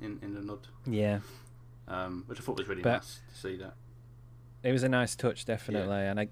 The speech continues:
Speaker 2: and, you know, the, the, the, the aftermath of that is after his death, you know, the agents say to him, "I think she's living in California, meant to be in California." Give him the plane ticket and the money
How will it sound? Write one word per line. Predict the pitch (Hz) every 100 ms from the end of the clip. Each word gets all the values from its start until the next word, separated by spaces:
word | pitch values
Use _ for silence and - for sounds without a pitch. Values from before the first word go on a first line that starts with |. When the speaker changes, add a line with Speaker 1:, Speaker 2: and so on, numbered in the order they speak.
| -
Speaker 2:
and, | 113 107 104 101 -
you | 110
know, | 107 101 95 - - - - - - - - - - - -
the, | 123 113
the, | 101 117 110
the, | 123 113 107 104 98 -
the | 110
aftermath | 104 - 104 92 87
of | 95 85
that | 92 98 -
is | 92 92 95 - - -
after | 107 101 -
his | 92 92
death, | 90 98 92 -
you | -
know, | 98
the | 95
agents | 98 95 98 90
say | - 110 95
to | - 101
him, | 92 90 85 - - - - - - - -
"I | -
think | 120 113
she's | 110
living | 110 107
in | 107
California, | 101 107 98 117 104 107 110 113 - -
meant | 113 110
to |
be | 113
in | 104
California." | 98 104 98 - 98 98 98 - - - - -
Give | - 110
him | 107
the | 101
plane | - 101 104
ticket | - 101 110 104 92 -
and | 104
the | 101
money | 101 95 95